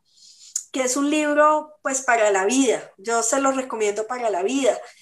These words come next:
También puede ser un oráculo, uno lo puede abrir, como, "¿Qué es lo que me trae hoy?". Voy a hacerle una pregunta, "¿Y qué es lo que me trae? ¿Qué, qué respuesta me trae hoy?". Entonces, también, eh, como creer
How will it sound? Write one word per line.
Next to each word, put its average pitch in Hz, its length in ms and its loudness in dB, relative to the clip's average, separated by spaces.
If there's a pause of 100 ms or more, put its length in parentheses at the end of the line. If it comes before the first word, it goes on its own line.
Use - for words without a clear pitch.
(120)
También 233 300 -6
puede 254 240 0
ser 269 200 0
un 262 120 -2
oráculo, 254 640 0
uno 226 220 -6
lo 262 140 -6
puede 202 200 -4
abrir, 254 460 -4 (460)
como, 233 280 -14
"¿Qué 262 120 -4
es 262 60 0
lo 277 140 0
que 302 120 0
me 262 120 -6
trae 220 400 2
hoy?". 277 260 8
Voy 226 200 -2
a 233 60 6
hacerle 269 280 0
una 269 200 2
pregunta, 247 640 -2
"¿Y 202 180 -6
qué 226 120 -4
es 220 80 -4
lo 240 120 -6
que 285 100 -10
me 262 140 -8
trae? 208 520 -2 (420)
¿Qué, 247 540 -4
qué 247 180 -2
respuesta 254 600 0
me 247 100 -8
trae 196 380 0
hoy?". 202 260 0
Entonces, 226 640 -6 (380)
también, 240 580 -4
eh, 262 180 -8
como 285 360 -4
creer 247 640 2